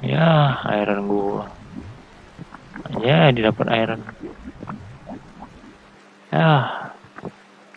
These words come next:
Oh, sini ada iron. Iron,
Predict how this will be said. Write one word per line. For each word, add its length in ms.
Oh, 160
sini 400
ada 240
iron. 240
Iron, 600